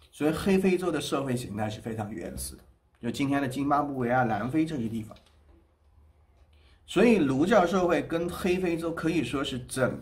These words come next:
个亚欧大陆的文明洼地。但是我们客观地说，儒教社会的文明层次是高于黑非洲的史前状态。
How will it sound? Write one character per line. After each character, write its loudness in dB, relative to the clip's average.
个 -2
亚 2
欧 -4
大 -2
陆 -2
的 -10
文 2
明 -4
洼 -2
地。 -12
但 4
是 6
我 6
们 0
客 4
观 6
地 0
说， -6
儒 -2
教 6
社 0
会 2
的 -6
文 -4
明 0
层 -2
次 -4
是 -10
高 4
于 -4
黑 -6
非 0
洲 -4
的 -6
史 -2
前 -4
状 -2
态。 -8